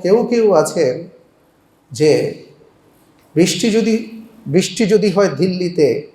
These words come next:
আমাদের এখানে তারা ছাতা ধরার চেষ্টা করেন। তো এমন যারা আছেন, যারা অন্য কাউকে খুশি করবার জন্য, অন্য কোনো রাষ্ট্রকে খুশি করবার জন্য, যারা মুসলমানদের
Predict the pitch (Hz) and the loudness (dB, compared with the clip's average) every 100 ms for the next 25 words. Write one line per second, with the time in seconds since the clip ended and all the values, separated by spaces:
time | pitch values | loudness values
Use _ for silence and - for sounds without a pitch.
0 | _ _ - 165 190 185 151 175 175 170 | _ _ -2 0 2 2 2 0 -2 -2
1 | 160 151 - 147 147 147 139 135 131 123 | -2 -2 -4 0 0 0 -2 -2 -6 -6
2 | - 123 120 113 107 - _ _ _ _ | -4 -4 -2 -4 -6 -12 _ _ _ _
3 | _ _ - 160 170 175 247 277 254 247 | _ _ -2 0 0 0 0 0 0 2
4 | 240 - 156 156 196 113 95 - _ _ | 0 0 -2 0 -2 -2 -6 -20 _ _
5 | _ _ _ 131 131 165 175 175 156 180 | _ _ _ -6 0 2 2 0 0 -2
6 | 214 247 262 233 220 240 233 190 170 247 | 0 -2 2 2 2 -2 -4 -4 -2 0
7 | 220 175 170 160 139 147 131 170 226 - | 2 2 0 -2 -2 -6 -6 -8 -10 -16
8 | _ _ _ 156 196 226 226 226 208 143 | _ _ _ -2 0 0 2 2 2 2
9 | 151 - 220 226 220 202 214 208 175 170 | 2 0 -2 -2 -6 -4 -2 2 2 2
10 | 170 170 151 131 143 196 - _ _ _ | 0 -2 -6 -4 -6 -6 -12 _ _ _
11 | _ 135 208 180 151 151 233 254 240 240 | _ 0 0 0 -2 -2 -2 0 -2 -2
12 | 226 214 220 208 | 0 2 2 0